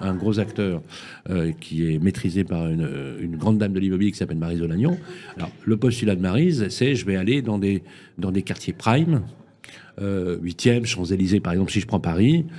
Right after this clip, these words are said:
Euh, et là, par contre, on a des unités qui, qui sont avec un prix qui est correspondant. Parce que justement, en termes de prix, de modèle économique, comment vous,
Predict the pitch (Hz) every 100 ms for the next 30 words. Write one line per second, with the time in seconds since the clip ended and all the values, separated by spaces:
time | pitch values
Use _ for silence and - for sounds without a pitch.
0 | - - - 98 92 85 98 127 123 -
1 | 117 113 92 90 92 90 87 80 78 131
2 | - 78 80 80 80 73 82 78 - -
3 | - - _ _ - - 85 80 - 73
4 | - - - - 85 73 147 - - 85
5 | - 139 131 110 87 95 - 110 101 -
6 | - - 98 107 95 90 - 135 95 90
7 | 90 90 87 127 143 101 95 85